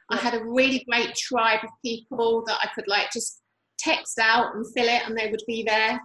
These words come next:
Speaker 1: I'm, if anybody's listening and thinking about doing their studio, I did have a booking system and that was worth its weight in gold. I know people moan about how much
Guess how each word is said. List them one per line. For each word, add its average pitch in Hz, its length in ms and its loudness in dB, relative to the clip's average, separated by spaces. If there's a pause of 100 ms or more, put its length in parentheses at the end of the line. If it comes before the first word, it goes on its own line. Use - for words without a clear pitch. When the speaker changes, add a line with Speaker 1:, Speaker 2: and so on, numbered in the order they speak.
(1200)
Speaker 1:
I'm, 226 880 2 (200)
if 277 120 2
anybody's 285 480 4
listening 277 420 2
and 262 100 2
thinking 262 240 2
about 240 200 2
doing 240 220 0
their 233 100 0
studio, 247 560 2
I 240 80 4
did 247 180 2
have 240 140 0
a 233 140 0
booking 277 280 -2
system 226 600 -2 (100)
and 214 180 0
that 214 160 0
was 208 260 -4
worth 214 340 2
its - 200 -10
weight 208 280 -4
in 214 160 -6
gold. 233 400 4
I 220 120 2
know 220 260 0
people 226 280 -4
moan 254 400 4
about 233 160 -2 (140)
how 220 200 0
much 208 120 -6